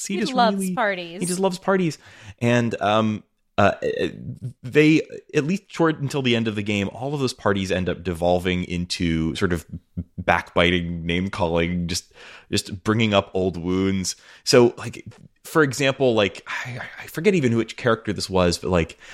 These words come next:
Speaker 1: uh, I just remember being really surprised seeing these, like, colorful Muppet-like characters, one of them saying, "This is why your wife left you." And I'm like, "Oh my God." <laughs>
Speaker 2: That's, that's the line that got me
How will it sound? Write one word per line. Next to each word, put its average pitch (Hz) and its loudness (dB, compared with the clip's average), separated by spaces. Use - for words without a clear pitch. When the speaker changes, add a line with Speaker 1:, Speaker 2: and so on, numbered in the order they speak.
Speaker 1:
uh, 90 6
I 151 -2
just 185 0
remember 208 2
being 151 -4
really 139 -2
surprised 117 -2
seeing 104 -2
these, 98 -6
like, 87 -6
colorful 120 2
Muppet-like 101 -2
characters, 98 0
one 98 -2
of 98 -2
them 98 -2
saying, 95 -4
"This 170 0
is 165 0
why 151 0
your 143 0
wife 123 -2
left 120 -2
you." 107 -2
And 135 -2
I'm 139 -4
like, 127 -2
"Oh 220 2
my 240 0
God." 160 0
<laughs> - -14
Speaker 2:
That's, 311 2
that's 320 0
the 359 -10
line 269 0
that 208 -6
got 208 2
me 175 -8